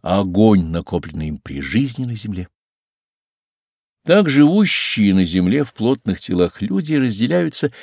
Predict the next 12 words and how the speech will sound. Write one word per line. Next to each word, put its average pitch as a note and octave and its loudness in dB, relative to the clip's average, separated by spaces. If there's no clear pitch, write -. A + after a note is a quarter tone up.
на G2 4
расточителей F3 0
и F3 -2
накопителей D3+ -4
Агни. F2+ -2
Действиями G#2 2
своими D3 0
накапливают G2 0
или F#2 0
расточает F2+ -2
огонь A#2+ -4
человек. C#3+ -6